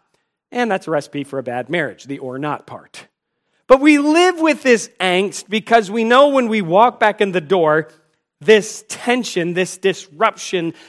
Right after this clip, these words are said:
this disagreement exists when we ultimately meet again.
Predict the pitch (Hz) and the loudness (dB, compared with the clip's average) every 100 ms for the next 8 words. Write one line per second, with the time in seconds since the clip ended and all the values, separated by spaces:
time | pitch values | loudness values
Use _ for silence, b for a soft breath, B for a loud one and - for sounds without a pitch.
0 | b 196 190 202 185 185 151 220 214 185 | b -2 0 -6 -6 -6 -2 -2 0 -2
1 | - 180 147 131 151 196 170 - - - | -4 -10 -10 -12 -2 0 0 -6 -14 -14
2 | - _ _ _ _ 165 175 170 180 180 | -16 _ _ _ _ -4 0 0 2 2
3 | 190 190 196 160 175 170 165 151 135 135 | 2 0 -6 -4 -4 -2 -4 -6 -8 -10
4 | 95 | -12